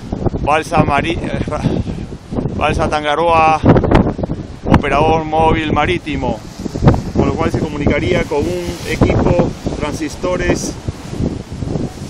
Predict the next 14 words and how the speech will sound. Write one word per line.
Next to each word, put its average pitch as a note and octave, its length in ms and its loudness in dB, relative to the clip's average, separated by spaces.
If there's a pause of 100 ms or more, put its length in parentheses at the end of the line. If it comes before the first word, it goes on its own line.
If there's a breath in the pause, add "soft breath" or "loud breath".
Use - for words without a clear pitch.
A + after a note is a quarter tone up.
(720)
Helicra-, F3 640 4 (880)
Helicrafters - 1700 -4 (540)
R E3 320 -2
R D#3+ 180 -4
ciento D#3+ 260 -6
cincuenta D#3 680 -2
de B2+ 260 -2 (640)
quince, E3+ 380 -6
veinte, E3+ 360 -4
cuarenta D#3+ 440 -4
y D3+ 80 0
ochenta E3 400 -4
metros D#3 480 -6
de B2+ 460 -4